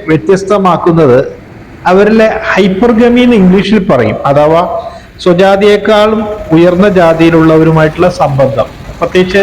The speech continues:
നമ്പൂതിരിമാരൊക്കെ ആയിട്ടുള്ള സംബന്ധം ഇവര് പാലിച്ചിരുന്നു.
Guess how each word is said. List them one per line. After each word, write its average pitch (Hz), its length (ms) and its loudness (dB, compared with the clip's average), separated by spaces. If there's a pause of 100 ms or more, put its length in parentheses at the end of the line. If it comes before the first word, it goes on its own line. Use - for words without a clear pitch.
(140)
നമ്പൂതിരിമാരൊക്കെ 196 1040 0
ആയിട്ടുള്ള 180 340 0 (520)
സംബന്ധം 185 440 2 (160)
ഇവര് 170 240 2
പാലിച്ചിരുന്നു. 135 600 0